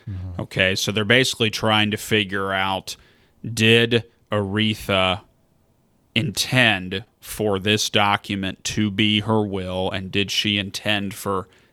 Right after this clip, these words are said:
Speaker 2: these instructions to dictate what happened with her money?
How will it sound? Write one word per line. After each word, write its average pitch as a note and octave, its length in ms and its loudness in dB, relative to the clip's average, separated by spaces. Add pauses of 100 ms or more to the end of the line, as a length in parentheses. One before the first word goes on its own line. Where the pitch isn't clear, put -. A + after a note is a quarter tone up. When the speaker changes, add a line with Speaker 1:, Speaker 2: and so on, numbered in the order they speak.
Speaker 2:
these A2+ 500 2
instructions G#2 1160 -2 (640)
to G#2+ 100 -2
dictate G2+ 640 0
what G2 220 -8
happened F#2+ 400 -4
with - 200 -12
her G2 120 -8
money? - 340 -14